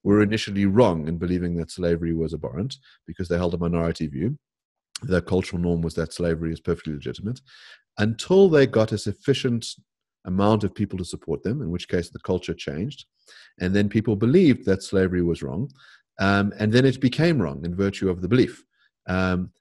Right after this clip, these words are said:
and if you continue to practice slavery, then you were doing something wrong. There's a, something troubling about this in the sense that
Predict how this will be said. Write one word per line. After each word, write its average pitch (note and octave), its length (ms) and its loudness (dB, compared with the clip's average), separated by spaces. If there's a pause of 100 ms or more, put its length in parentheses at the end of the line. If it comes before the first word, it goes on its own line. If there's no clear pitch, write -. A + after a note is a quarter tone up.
(100)
and F#2+ 100 -2
if F2+ 100 -6
you F#2+ 80 -6
continue G2+ 400 -2
to G2 120 -8
practice F#2 340 -4
slavery, F2+ 320 -2
then F2+ 140 -4
you F2+ 120 -2
were F2+ 60 -2
doing F2+ 240 -2
something F2 340 -6
wrong. E2+ 240 -2 (840)
There's B2+ 260 6
a, C#3 100 4 (520)
something G3+ 300 0
troubling G3 420 4
about F#2 220 0
this F#2 160 -4
in G2+ 60 -2
the F#2+ 60 -2
sense A#2+ 300 -4
that G#2+ 260 0